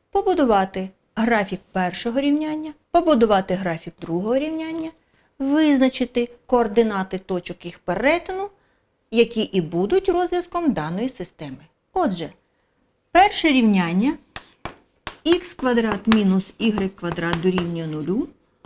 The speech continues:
нам потрібно зобразити його графічно. Хочу різницю квадратів представити у вигляді добутку.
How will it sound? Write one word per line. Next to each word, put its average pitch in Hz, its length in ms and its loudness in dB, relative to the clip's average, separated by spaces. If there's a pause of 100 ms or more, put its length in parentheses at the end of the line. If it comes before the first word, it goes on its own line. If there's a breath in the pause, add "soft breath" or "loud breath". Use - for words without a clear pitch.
(360)
нам 381 140 -2
потрібно 330 580 0 (100)
зобразити 208 840 2
його 311 300 -2 (180)
графічно. 185 760 -4 (880)
Хочу 381 420 0 (320)
різницю 285 440 6
квадратів 339 520 2
представити 294 640 0
у 277 80 6
вигляді 226 500 4
добутку. 196 540 0